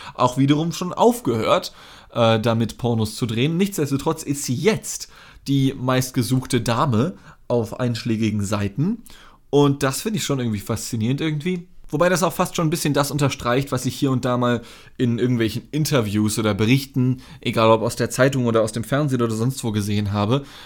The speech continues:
dass, ähm, viele Darstellerinnen, vor allem in den U S A, die werden halt mit dem großen Geld irgendwo hingelockt. Und ich meine, Lena Rhodes soll wohl auch ganz gut verdient haben. Ich habe mich da ein bisschen weiter drum gekümmert. Wie gesagt, die Quittung ist ein investigativer Bildungspodcast.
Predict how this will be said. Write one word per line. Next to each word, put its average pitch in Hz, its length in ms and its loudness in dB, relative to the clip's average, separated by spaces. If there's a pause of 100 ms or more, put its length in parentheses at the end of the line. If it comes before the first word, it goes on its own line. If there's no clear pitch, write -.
(140)
dass, 110 340 0
ähm, 113 460 2
viele 175 300 2
Darstellerinnen, 131 640 2
vor - 180 -2
allem 156 160 2
in 147 80 2
den 123 120 2
U 123 120 2
S 117 180 0
A, 127 280 2 (260)
die 117 120 -2
werden 117 260 6
halt 107 180 0
mit 101 140 -2
dem 113 100 0
großen 147 340 2
Geld 131 200 4
irgendwo 104 280 0
hingelockt. 196 540 0 (220)
Und 139 100 0
ich 135 80 2
meine, 127 180 2
Lena 117 280 2
Rhodes 113 360 0
soll 120 280 4
wohl 117 100 4
auch 113 80 0
ganz 113 180 -4
gut 117 120 -8
verdient 139 300 -4
haben. 214 260 4
Ich - 100 -2
habe 113 120 -4
mich - 100 -8
da 117 100 -2
ein 107 80 0
bisschen 107 220 -4
weiter 92 180 -4
drum 113 160 -4
gekümmert. 139 380 0
Wie 120 80 0
gesagt, 110 420 0 (300)
die 110 80 -8
Quittung 123 320 0
ist - 100 -4
ein 113 140 -2
investigativer 127 920 2
Bildungspodcast. 139 1160 0